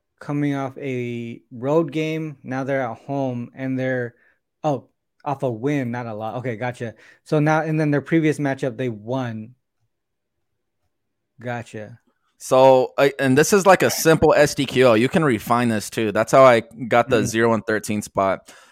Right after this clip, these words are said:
Speaker 2: But I wanna also say that you can make arguments for Denver. Yeah, they look great.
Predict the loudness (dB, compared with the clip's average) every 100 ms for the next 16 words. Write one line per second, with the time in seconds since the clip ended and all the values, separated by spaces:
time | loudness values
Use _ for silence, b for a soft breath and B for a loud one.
0 | b 6 6 6 2 _ _ _ 4 6
1 | 6 6 8 8 6 4 0 2 2 2
2 | 2 0 -2 0 2 2 2 4 2 2
3 | 0 -2 -4 -2 -2 -2 -2 -4 2 4
4 | 4 2 2 0 0 -2 0 -2